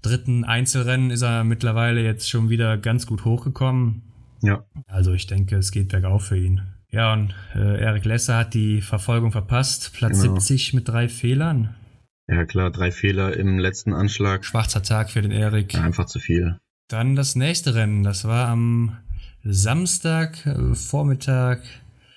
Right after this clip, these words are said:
Speaker 1: die Staffel der Damen.
Speaker 2: Ganz genau. Ja, die starken Norwegerinnen.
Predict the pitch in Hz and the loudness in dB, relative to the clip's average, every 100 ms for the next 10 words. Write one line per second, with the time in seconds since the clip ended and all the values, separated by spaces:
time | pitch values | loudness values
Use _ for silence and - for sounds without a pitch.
0 | - - _ _ _ 110 107 107 - - | -20 -20 _ _ _ -2 0 0 -2 -2
1 | 127 - 123 110 98 95 107 120 104 95 | -2 0 0 0 0 0 2 2 4 4
2 | 92 92 98 - _ 117 123 98 - 113 | 4 2 -2 -10 _ 0 0 0 -2 -2
3 | 113 107 135 113 87 87 85 87 85 87 | 0 0 0 0 0 0 2 2 2 0